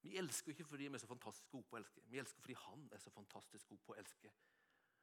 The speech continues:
Og har sagt at: «Jeg vil komme og gi av min kjærlighet inn i ditt liv, inn i ditt hjerte, sånn at du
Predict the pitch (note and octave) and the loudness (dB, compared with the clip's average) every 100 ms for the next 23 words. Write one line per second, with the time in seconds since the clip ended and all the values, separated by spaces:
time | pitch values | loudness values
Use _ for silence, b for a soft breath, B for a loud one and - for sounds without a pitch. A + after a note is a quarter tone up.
0 | b b _ _ A#2+ - C#3 - - - | b b _ _ 4 4 2 0 -2 -2
1 | C#3+ D3 A#2+ - C#3+ G#2 C#3+ G3+ - _ | 0 2 0 0 0 2 2 0 -2 _
2 | _ _ _ _ - - - G2+ F#2 A#2+ | _ _ _ _ -20 -8 -2 -2 -2 -4
3 | B2+ G#2 - - - _ _ _ _ _ | -4 -8 -16 -20 -20 _ _ _ _ _
4 | _ _ _ _ _ _ _ _ - G#2+ | _ _ _ _ _ _ _ _ -6 -4
5 | G2+ - G#2+ F#2+ G2+ D#3 - - - _ | -2 0 0 0 -2 -2 -6 -18 -18 _
6 | _ _ _ _ _ _ _ _ - A2 | _ _ _ _ _ _ _ _ -12 -8
7 | G#2+ G2 - G#2 A2+ - - _ _ _ | -6 -6 -6 -10 -10 -16 -20 _ _ _
8 | _ _ _ _ _ _ _ A2 G2+ G#2+ | _ _ _ _ _ _ _ -6 -4 -4
9 | - G2 - - A2+ A#2+ _ _ _ _ | -6 -6 -8 -10 -14 -14 _ _ _ _
10 | _ _ _ _ _ - G#2+ G#2+ G#2 | _ _ _ _ _ -6 -6 -6 -4